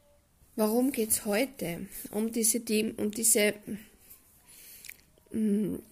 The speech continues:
körperlichen Aspekte ein bisschen mehr kennenzulernen, ist es wichtig, zu beginnen, eure Wahrnehmung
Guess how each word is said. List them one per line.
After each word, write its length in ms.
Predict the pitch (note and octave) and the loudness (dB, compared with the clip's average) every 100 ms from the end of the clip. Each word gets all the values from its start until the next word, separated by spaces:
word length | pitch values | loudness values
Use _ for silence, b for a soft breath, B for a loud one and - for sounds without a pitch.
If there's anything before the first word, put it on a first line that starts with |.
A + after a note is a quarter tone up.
| - | -2
körperlichen 640 | A3 A3 D4 B3+ A3 A3+ | 0 2 2 2 0 -2
Aspekte 560 | F#3 - - - - C#4 | -4 -4 -4 -6 -4 -4
ein 60 | |
bisschen 300 | B3+ A#3+ A#3+ | -4 -4 -2
mehr 120 | A3 F#3+ | -2 -4
kennenzulernen, 1040 | - F3 A3+ B3 - C4 A#3+ A3 C4 C4 | -4 -4 -2 -2 -4 -4 -2 -2 0 -2
ist 180 | A3 - | -2 0
es 160 | B3 | 0
wichtig, 640 | G3+ G#3 - - C#4 C4+ - B B B B B B B B B B B B B B B B B - | 0 -4 -6 -4 -4 -4 -10 B B B B B B B B B B B B B B B B B -2
zu 140 | A3+ | 0
beginnen, 540 | A3+ A#3 A#3+ A#3+ C4 | 0 0 2 4 4
eure 360 | A#3 G#3+ G#3+ A3+ | 4 2 0 -2
Wahrnehmung 1000 | G3 F#3+ A#3 B3+ A3+ A3 A3 A3+ C4+ D#4+ | -2 -2 0 4 6 6 4 4 4 0